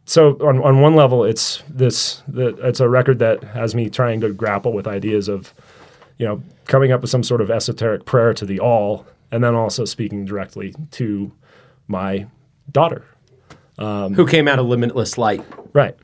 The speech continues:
Speaker 2: You know, is,
Speaker 1: Yeah.
Speaker 2: is, is, and man, isn't that amazing too?
Speaker 1: Yeah.
Speaker 2: Like when they, it's,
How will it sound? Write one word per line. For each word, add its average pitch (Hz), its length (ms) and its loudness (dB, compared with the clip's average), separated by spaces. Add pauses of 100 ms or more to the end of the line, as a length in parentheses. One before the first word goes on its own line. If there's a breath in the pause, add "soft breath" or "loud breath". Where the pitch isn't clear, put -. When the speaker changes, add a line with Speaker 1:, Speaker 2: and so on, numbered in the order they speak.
(140)
Speaker 2:
You 117 80 -2
know, 107 220 0
is, 120 260 0
Speaker 1:
Yeah. 113 160 2
Speaker 2:
is, 147 340 4
is, 139 380 4 (560 soft breath)
and 120 100 -4
man, 120 160 2
isn't 131 240 4
that 165 140 6
amazing 104 480 2
too? 95 260 -2
Speaker 1:
Yeah. 113 220 2
Speaker 2:
Like 107 200 0
when 131 120 4
they, 127 280 4 (2000 soft breath)
it's, 123 220 0